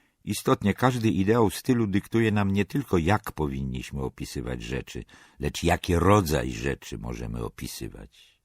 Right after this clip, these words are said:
Z czasem, w miarę upływu lat i w miarę jak wspomnienia tej dusznej atmosfery towarzyszącej pisaniu listów zacierały się w pamięci,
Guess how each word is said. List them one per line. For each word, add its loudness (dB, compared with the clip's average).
Z -14
czasem, 2
w -2
miarę 4
upływu 0
lat 0
i -2
w -8
miarę 2
jak -2
wspomnienia 0
tej -4
dusznej -2
atmosfery 0
towarzyszącej 0
pisaniu 0
listów -4
zacierały 2
się -6
w -18
pamięci, -2